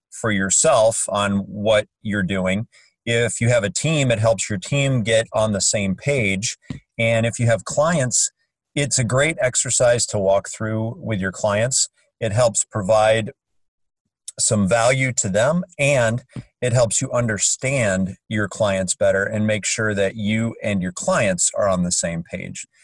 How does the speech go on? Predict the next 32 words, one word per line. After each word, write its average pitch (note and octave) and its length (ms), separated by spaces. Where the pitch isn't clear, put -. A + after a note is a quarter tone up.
So B2 280
we're C#3+ 160
gonna F#3 160
go C#3+ 140
ahead C3+ 120
and A2+ 80
walk A#2+ 240
through A#2 140
this G#2 180
exercise, A2+ 840
uh, F#2+ 360
and, G2 400
and G2+ 220
give A#2+ 140
you A#2 60
an G#2+ 60
example G#2 560
of G#2 120
how F#2+ 160
we A#2 160
did C3+ 180
it. C3+ 140
And A2+ 220
then, C#3+ 380
um, G#2 500
in A2 140
the G2+ 80
links, A#2+ 680
uh, G2 320
above A2+ 640
or G#2+ 140
below, G#2 520